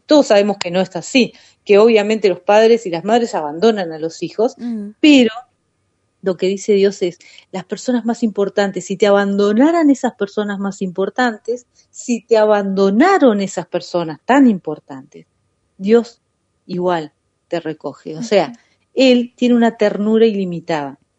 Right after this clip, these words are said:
Speaker 1: Él se transforma en padre. Él se transforma en todo lo que necesitamos. El problema es que a veces nuestro concepto de padre está tan desdibujado,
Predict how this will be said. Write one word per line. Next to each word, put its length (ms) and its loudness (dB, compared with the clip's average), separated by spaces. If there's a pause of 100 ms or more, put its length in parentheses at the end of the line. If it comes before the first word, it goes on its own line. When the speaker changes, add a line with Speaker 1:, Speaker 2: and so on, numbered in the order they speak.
(140)
Speaker 1:
Él 240 2
se 140 -4
transforma 500 -6
en 100 -8
padre. 340 -8 (420)
Él 160 0
se 160 -2
transforma 520 -2
en 120 -8
todo 160 2
lo 100 -2
que 100 -12
necesitamos. 800 -12 (380)
El 100 -4
problema 300 4
es 80 -2
que 80 0
a 60 4
veces 280 4
nuestro 340 -6
concepto 580 -2
de 100 2
padre 360 2
está 300 -4
tan 240 0
desdibujado, 880 0